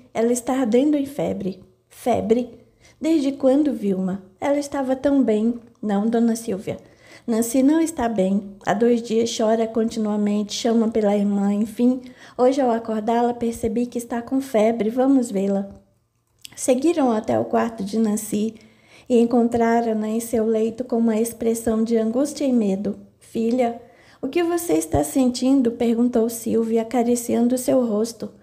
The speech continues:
"Por que está assim, mãe?" Nancy respondeu com certa dificuldade devido à febre alta que dominava seu corpo. "Não quero perder minha irmã,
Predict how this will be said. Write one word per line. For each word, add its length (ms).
"Por 160
que 120
está 360
assim, 480
mãe?" 460
Nancy 280
respondeu 680
com 200
certa 420
dificuldade 960
devido 400
à 80
febre 480
alta 320
que 140
dominava 640
seu 200
corpo. 600
"Não 160
quero 340
perder 420
minha 240
irmã, 440